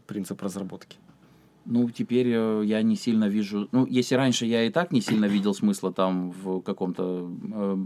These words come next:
Speaker 2: редуксе, там, ещё в чём-нибудь, то щас вообще, ну вот, можно всё на хуках, наверное, сделать. Плюс-минус.
Speaker 1: Так, ну, ну, м,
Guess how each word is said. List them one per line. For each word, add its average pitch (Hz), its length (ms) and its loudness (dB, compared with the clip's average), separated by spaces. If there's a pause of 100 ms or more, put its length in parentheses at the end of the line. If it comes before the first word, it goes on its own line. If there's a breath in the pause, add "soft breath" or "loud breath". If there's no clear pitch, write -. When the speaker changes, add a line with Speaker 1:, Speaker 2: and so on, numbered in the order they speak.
(100)
Speaker 2:
редуксе, 98 600 -2
там, 95 280 -8
ещё 95 200 -8
в 95 40 -6
чём-нибудь, 90 460 -4 (400 loud breath)
то 95 240 2
щас 104 280 -2
вообще, 92 460 -2 (400)
ну 98 100 -4
вот, 92 220 -8
можно 95 280 -2
всё 92 180 -2
на 90 120 -2
хуках, 92 360 -6
наверное, 92 240 -6
сделать. 90 300 -8 (420)
Плюс-минус. 185 380 -6
Speaker 1:
Так, - 120 -10
ну, 151 120 -2
ну, 123 280 -6
м, - 800 -8